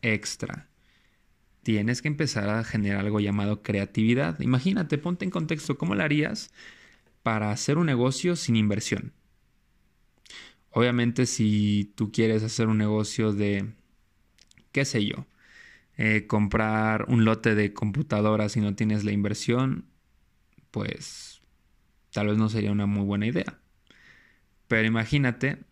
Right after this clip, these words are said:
que tú tienes un amigo que sí tiene lana y le dices, "Oye, vamos a asociarnos, es, yo las vendo en mi tiempo libre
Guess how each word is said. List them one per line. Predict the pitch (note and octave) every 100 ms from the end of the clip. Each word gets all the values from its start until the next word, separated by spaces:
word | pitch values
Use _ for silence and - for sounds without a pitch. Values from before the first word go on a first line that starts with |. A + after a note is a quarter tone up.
| _ - -
que | G#2+
tú | G#2+
tienes | A2 A2 A2
un | C3
amigo | C3+ C#3+ B2 A2+ - - _ _ _ _ _ _ _ -
que | A2 G#2 G2+ G2+ G#2 G2 -
sí | - G#2+
tiene | A#2 B2+
lana | C3+ A#2+ A#2+ - _ _ _ _ _ _ _ -
y | A2+
le | G#2+
dices, | G#2+
"Oye, | C3 D3
vamos | C#3+ C#3+
a | D3
asociarnos, | C3 C3+ C3+ C#3+ D3+ D3+
es, | A2+ G#2
yo | A2
las | A2 A2
vendo | A2+ A2 A2
en | G#2+
mi | G#2
tiempo | G#2+ A2 C#3
libre | D3+ C#3+ C#3+ D3